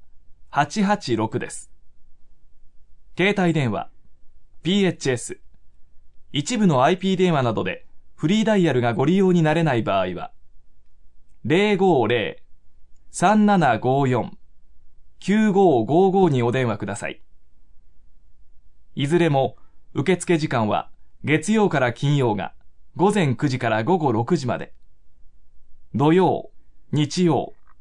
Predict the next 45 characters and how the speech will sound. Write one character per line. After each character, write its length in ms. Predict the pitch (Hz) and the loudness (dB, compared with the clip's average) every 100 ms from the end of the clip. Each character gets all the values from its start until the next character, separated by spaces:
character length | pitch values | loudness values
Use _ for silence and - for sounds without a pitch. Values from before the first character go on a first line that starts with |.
| - - | -16 -12
祝 260 | - 170 | -4 0
日 260 | 156 - 120 | 2 0 0
は、 200 | 107 - - - - - - - - 135 | -2 -2 -14 -16 -16 -16 -16 -16 -8 2
午 180 | 196 | 4
前 220 | 190 156 117 | 4 2 2
九 100 | 147 | 0
時 140 | 127 | 0
か 80 | 104 | 0
ら 200 | 80 - - - - | -2 -4 -14 -14 0
午 160 | 175 | 4
後 160 | 175 139 | 4 4
五 160 | 165 220 | 4 4
時 80 | |
ま 100 | 202 | 4
で 120 | 135 123 | 2 0
と 80 | |
な 100 | 110 | 0
り 80 | 104 | -2
ま 120 | - | -4
す。 180 | - - - - - - - - - - - - - - - - - - - | -8 -10 -14 -18 -16 -16 -16 -16 -16 -16 -16 -18 -18 -18 -16 -16 -16 -12 -2
電 220 | 160 196 | 2 4
話 140 | 190 | 4
番 160 | 185 175 | 4 4
号 160 | 139 | 4
は 160 | 127 120 | 4 4
間 100 | 127 | 2
違 300 | - 208 208 | 2 2 2
い 20 | |
の 120 | 165 | 4
な 120 | 143 139 | 4 2
い 80 | |
よ 120 | 123 113 | 2 2
う 40 | |
に 120 | 110 | 0
確 240 | 127 127 196 | 0 2 4
認 160 | 190 | 6
の 140 | 175 151 | 6 4
上 140 | 135 | 4
お 100 | 117 | 2
か 120 | 127 | 0
け 100 | 127 | -2
く 80 | 113 | -2
だ 100 | 110 | -4
さ 140 | - | -4
い。 140 | 87 | -6